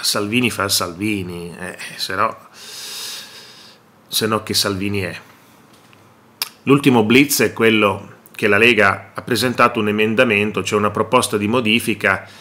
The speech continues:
che elimina il tetto dei due mandati per i governatori di regione, o meglio, presidenti di regione, perché non governano una cippa. Un provvedimento che, approvato, consentirebbe al leghista Luca Zaia, ma anche a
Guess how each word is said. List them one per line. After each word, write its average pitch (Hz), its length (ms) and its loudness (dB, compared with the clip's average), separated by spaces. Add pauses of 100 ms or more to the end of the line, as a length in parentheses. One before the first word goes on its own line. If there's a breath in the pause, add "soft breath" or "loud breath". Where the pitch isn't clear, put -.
(300 loud breath)
che - 120 0
elimina 110 580 4
il 104 220 -4
tetto 120 340 0
dei 104 220 2
due 113 160 4
mandati 104 640 2
per 101 160 -2
i 98 80 0
governatori 98 760 0
di 95 100 -2
regione, 101 760 2
o 107 100 -4
meglio, 92 320 -4
presidenti 101 600 -2
di 98 80 -2
regione, 107 460 2
perché 98 260 -8
non 95 220 -4
governano 90 720 -2 (1040 loud breath)
una 104 240 -2
cippa. 98 580 -4 (840 loud breath)
Un 117 120 -6
provvedimento 156 680 4
che, - 120 2
approvato, 147 560 4
consentirebbe 120 720 2
al 113 80 4
leghista 117 420 2
Luca 113 280 2
Zaia, 117 600 4
ma 95 240 4
anche 101 600 0
a 98 400 4